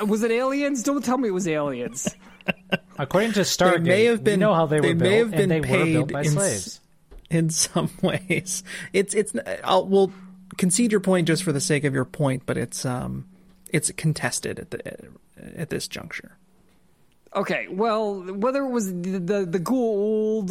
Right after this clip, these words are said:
Speaker 1: whether it was slaves, whether they were paid, we're gonna pretend it was slaves, okay?
Speaker 3: Okay.
Speaker 1: So they, uh, they built the pyramids.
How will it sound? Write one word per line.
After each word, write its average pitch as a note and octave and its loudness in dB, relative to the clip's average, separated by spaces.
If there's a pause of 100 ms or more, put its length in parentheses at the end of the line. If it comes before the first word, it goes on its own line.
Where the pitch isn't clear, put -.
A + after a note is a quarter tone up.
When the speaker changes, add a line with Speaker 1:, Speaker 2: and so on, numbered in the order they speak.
Speaker 1:
whether G#3 0
it G3+ -4
was G3 -2
slaves, G3+ -2
whether G3+ -2
they G3 0
were F#3 -2
paid, F#3 -2 (180)
we're B3+ 0
gonna C#4 0
pretend A3+ 0
it G3+ 0
was E3 -2
slaves, A#2 -4
okay? F3 -4 (340)
Speaker 3:
Okay. E3 0
Speaker 1:
So G3+ -2 (420)
they, C#4 0
uh, A3 0
they A3+ 0
built A3 0
the G#3 -2
pyramids. D#3 -4